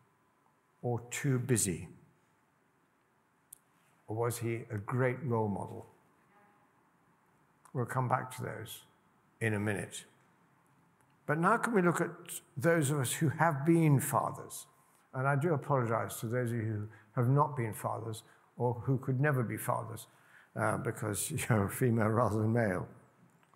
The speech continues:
Forgive me for that. But we are looking at our Father God. And there are lots of things. How did we get on?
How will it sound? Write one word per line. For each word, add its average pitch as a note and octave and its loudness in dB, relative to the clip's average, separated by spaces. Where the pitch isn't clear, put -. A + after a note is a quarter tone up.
Forgive C3 2
me A#2 0
for G#2+ -4
that. - -4
But A#2+ -6
we C#3+ 0
are D#3 0
looking C3 0
at A2+ -8
our A#2+ 2
Father G2+ -4
God. G2+ -6
And D3+ 2
there D#3 4
are E3+ 4
lots G#3+ 2
of D#3 2
things. C3+ 2
How - 0
did C4+ -6
we D4 2
get F3 4
on? C3 0